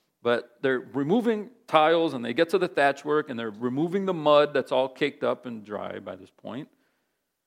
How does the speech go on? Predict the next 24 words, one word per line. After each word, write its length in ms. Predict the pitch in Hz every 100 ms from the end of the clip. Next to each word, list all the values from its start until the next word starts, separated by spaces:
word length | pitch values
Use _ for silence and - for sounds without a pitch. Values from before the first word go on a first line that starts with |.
| _ _ _
And 120 | 117
they 80 | 135
gotta 260 | 131 - 220
get 300 | 165 214 214
it 120 | 185
wide 380 | 156 175 196 220
enough 540 | 185 156 175 - - _ _ _ _ _ _
to 60 | 143
drop 440 | 117 156 165 165
this 260 | 170 160 - -
paralytic 680 | 160 170 165 165 185 170 - _ _ _
through 340 | - 185 262
there 380 | 165 110 104 113
without 420 | 120 127 127 - -
hurting 360 | 180 185 151
him 320 | 120 110 120
or 80 | 127
dropping 480 | 113 135 170 175 117
him. 360 | 107 101 143 156
They 100 | 147
gotta 200 | 151 180
get 160 | 180 -
the 60 |
mat 420 | 143 147 208 214